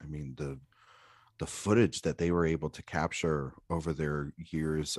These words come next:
of, um, excavating these volcanoes, the various, uh, the two various kinds, the, the red and the gray volcanoes that they, uh, explain a lot in the film,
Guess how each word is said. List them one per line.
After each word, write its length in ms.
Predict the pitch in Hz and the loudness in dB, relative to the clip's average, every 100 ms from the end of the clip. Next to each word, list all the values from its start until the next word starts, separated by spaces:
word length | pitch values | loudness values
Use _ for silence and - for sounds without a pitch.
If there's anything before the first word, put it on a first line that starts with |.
| - | -6
of, 500 | 78 76 73 69 - _ _ _ _ _ _ - | -4 -2 -4 -6 -12 _ _ _ _ _ _ -14
um, 320 | 71 71 69 - | -10 -8 -8 -4
excavating 640 | 90 - - 78 76 73 73 | -4 -4 -4 -2 -2 -2 -4
these 180 | 73 - | -6 -4
volcanoes, 800 | 67 - 90 85 69 65 - - - | -4 -2 -2 0 -2 -6 -8 -10 -6
the 120 | 78 | -4
various, 540 | 73 73 73 69 - - | 0 0 0 -2 -4 -4
uh, 180 | 73 67 60 | -8 -8 -8
the 100 | 67 | -10
two 260 | 73 - 95 | -4 0 2
various 400 | 80 76 73 - | 2 0 -2 -4
kinds, 480 | - 76 73 65 - | -4 -4 -2 -4 -6
the, 220 | 69 69 | -6 -6
the 80 | 71 | -6
red 240 | 71 73 71 | -4 -2 -4
and 120 | 67 | -6
the 60 | |
gray 280 | 67 71 71 | -6 -4 -4
volcanoes 540 | 67 67 - 71 69 - | -4 -8 -8 -8 -8 -8
that 160 | 67 | -8
they, 200 | 69 69 65 - - - _ - | -8 -10 -10 -20 -20 -20 _ -10
uh, 120 | - - | -8 -6
explain 460 | - - 117 110 | -6 2 6 8
a 60 | 87 | 8
lot 220 | 85 78 | 6 4
in 100 | 78 | 2
the 60 | 76 | -2
film, 440 | - 90 78 71 | 4 4 4 -2